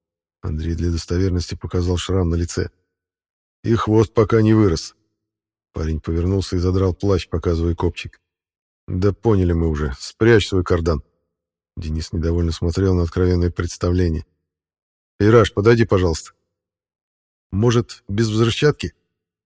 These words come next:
сказал Сергей, обратив внимание на сумку Шибо. «Она же у них ядреная какая-то.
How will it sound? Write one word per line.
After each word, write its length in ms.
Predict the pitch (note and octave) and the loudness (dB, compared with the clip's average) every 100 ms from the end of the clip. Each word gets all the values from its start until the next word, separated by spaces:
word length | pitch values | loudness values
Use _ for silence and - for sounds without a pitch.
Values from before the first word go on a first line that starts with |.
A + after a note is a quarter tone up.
| _ | _
сказал 260 | - D#2+ D#2+ | -12 -8 -8
Сергей, 460 | - F#2 F2 G2 F2 | -6 -6 0 2 2
обратив 360 | F2 F2+ F#2 | 0 -2 -4
внимание 340 | F#2+ F#2 F2+ F2 | -2 0 0 0
на 120 | F2+ | -2
сумку 340 | - G2+ F2+ | -2 -2 -2
Шибо. 380 | E2+ F#2+ F#2 F2+ _ _ _ _ _ _ _ - | -4 -2 -2 -4 _ _ _ _ _ _ _ -6
«Она 220 | G#2+ C3 | 0 2
же 80 | B2+ | 4
у 40 | |
них 160 | C#3 - | 2 2
ядреная 480 | C3 G2+ A#2 C3 | 0 4 4 4
какая-то. 500 | B2+ B2+ A#2+ F#2+ C#2+ | 4 2 2 0 -4